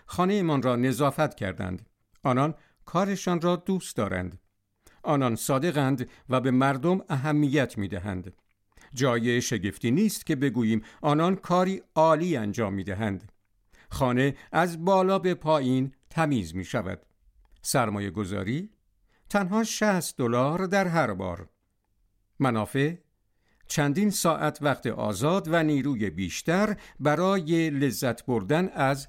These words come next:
هفته. آیا فردی همه فن حریف در همسایگی شما وجود دارد که نیمه بازنشسته و نیز علاقمند به تعمیر چیزها باشد؟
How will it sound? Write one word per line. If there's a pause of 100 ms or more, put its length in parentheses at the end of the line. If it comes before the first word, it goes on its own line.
(140)
هفته. (1000)
آیا
فردی
همه
فن
حریف (240)
در
همسایگی
شما
وجود
دارد
که (180)
نیمه
بازنشسته
و
نیز
علاقمند (160)
به
تعمیر
چیزها
باشد؟